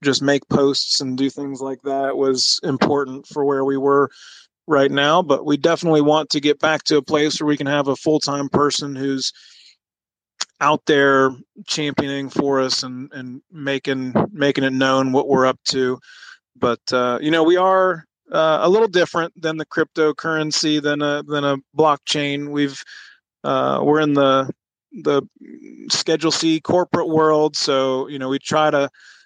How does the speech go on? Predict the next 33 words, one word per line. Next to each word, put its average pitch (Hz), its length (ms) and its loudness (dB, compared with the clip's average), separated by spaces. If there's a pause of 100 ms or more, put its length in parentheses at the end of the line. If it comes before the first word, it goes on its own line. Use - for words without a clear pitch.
(140)
stick - 380 -2
to - 100 0
those 151 460 2
rules 151 400 0
and 151 80 -6
regulations 151 800 -2
and 135 140 -6
make 143 160 -4
sure 147 220 0
that 139 120 -10
we 139 140 -6
do 147 240 0
things 143 500 -6
the 143 140 0
way 143 180 4
that, 135 260 2 (120)
that, 135 320 -2
uh, 131 340 2 (580)
uh, 139 280 -4
the 139 100 4
standards 165 540 0
set, 156 320 0 (100)
set 156 400 -2
by 139 220 -2
the 135 180 -2
industry. 139 500 -6
So, 139 320 0 (540)
uh, 131 160 -2
so 175 140 2
again, 226 320 2
you 196 100 2
know, 175 120 4
apologies 190 800 0